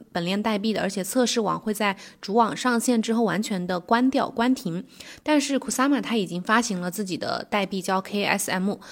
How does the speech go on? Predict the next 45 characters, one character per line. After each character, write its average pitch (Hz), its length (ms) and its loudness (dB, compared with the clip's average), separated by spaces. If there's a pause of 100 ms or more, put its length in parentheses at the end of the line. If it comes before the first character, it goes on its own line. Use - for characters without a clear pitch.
(200)
而 202 100 2
且 220 160 2
它 208 160 0
是 214 100 -4
不 220 120 -2
可 202 120 -2
能 160 200 -4
被 190 160 0
关 208 240 4
停 170 240 -6
的， 196 120 0
甚 233 200 2
至 220 80 2
有 196 120 6
可 214 140 -4
能 165 160 -4
成 180 200 -4
为 185 120 -2
波 214 180 4
卡 196 200 -2
嵌 220 280 0
套 202 160 0
中 220 240 0
继 226 140 0
链 233 180 4
的 175 60 0
一 156 100 -2
个 180 60 -6
部 294 220 -2
分。 - 200 -4 (460)
其 226 240 -2
次 349 220 2
呢， 202 240 4 (280)
Kusama 285 440 2
它 220 120 2
是 247 240 2
波 220 160 4
卡 202 220 -4
的 165 180 0
先 254 240 4
行 226 200 2
网 170 180 0
络， 208 240 2
是 - 180 -2
比 156 380 -8